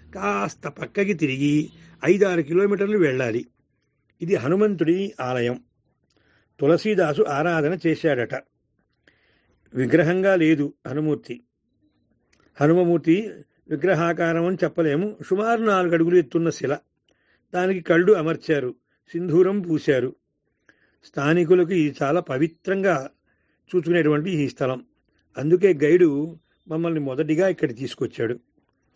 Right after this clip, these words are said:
నాకైతే పెద్ద విశేషం ఏమీ తోచలేదు. రాజాపూర్ తులసీదాసు జన్మభూమి ఇదేనట. ఆయన విగ్రహం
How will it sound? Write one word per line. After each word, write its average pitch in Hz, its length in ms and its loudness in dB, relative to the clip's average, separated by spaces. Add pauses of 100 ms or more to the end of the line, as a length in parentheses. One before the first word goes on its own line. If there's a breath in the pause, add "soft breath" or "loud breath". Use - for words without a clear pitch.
(120)
నాకైతే 196 460 2
పెద్ద 185 240 0
విశేషం 185 480 0
ఏమీ 180 220 0
తోచలేదు. 165 640 -2 (1300 soft breath)
రాజాపూర్ 180 640 2 (420)
తులసీదాసు 160 640 -4
జన్మభూమి 139 800 0
ఇదేనట. 139 540 -2 (1700 loud breath)
ఆయన 143 260 2
విగ్రహం 147 640 0